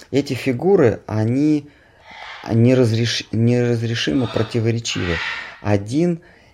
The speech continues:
а, не может быть другим. Круг не может быть квадратом в двухмерной реальности, а квадрат не может быть кругом. Как бы мы их ни совмещали, они, они разные. А,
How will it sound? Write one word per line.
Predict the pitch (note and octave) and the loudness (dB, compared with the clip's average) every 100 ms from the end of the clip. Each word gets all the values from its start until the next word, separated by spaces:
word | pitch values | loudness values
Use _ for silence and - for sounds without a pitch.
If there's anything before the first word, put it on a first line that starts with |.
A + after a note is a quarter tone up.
| - | -18
а, | - G#2+ G#2 - | -6 -2 0 0
не | A2+ A#2 | 2 2
может | A#2+ D3 D3+ B2+ F#2+ | 4 2 2 0 -2
быть | F#2+ A2 | 0 0
другим. | F#2 G#2 G#2+ F#2+ D2+ D2 - - - - - | 0 0 0 -2 -2 -4 -6 -8 -12 -18 -14
Круг | - D3+ - | -6 -6 -2
не | A2 | 0
может | G#2+ G2 F#2 | 2 0 -2
быть | F2 F2 | -6 -8
квадратом | - G#2 C3 F3 E3+ A#2+ A2+ _ _ _ - | -2 -2 0 0 -2 -6 -8 _ _ _ -12
в | F#2 | -4
двухмерной | A#2 A2+ A2 F#2+ F2+ | -4 0 0 0 -2
реальности, | F2 D2+ D#2+ E2+ - - _ - - _ | -2 -4 -4 -12 -20 -20 _ -20 -20 _
а | - F#2+ | -12 -6
квадрат | G2+ G#2+ C#3 F3 F3+ - _ _ | 0 0 2 0 -2 -20 _ _
не | G2 | -6
может | G2+ C#3 B2 G#2+ | -2 -2 -2 -4
быть | A#2+ - | -4 -6
кругом. | - G#2+ F#2 D2+ - - - - | -6 -6 -6 -10 -14 -20 -20 -4
Как | C3+ B2+ | 0 2
бы | C3 | 4
мы | C3+ | 6
их | C3 B2 - | 4 2 -2
ни | A#2+ | -6
совмещали, | - A#2 B2+ C3 - F3 B2+ | -6 -6 -6 -4 -2 -2 0
они, | G#2 B2 C#3+ - - - | -2 -2 -6 -12 -20 -10
они | - A#2+ C3+ | -4 -2 2
разные. | B2+ G2 F2+ - - - _ - _ _ _ _ _ - | 4 4 0 -10 -12 -18 _ -20 _ _ _ _ _ -10
А, | F#2+ F2+ F2+ | -6 -4 -6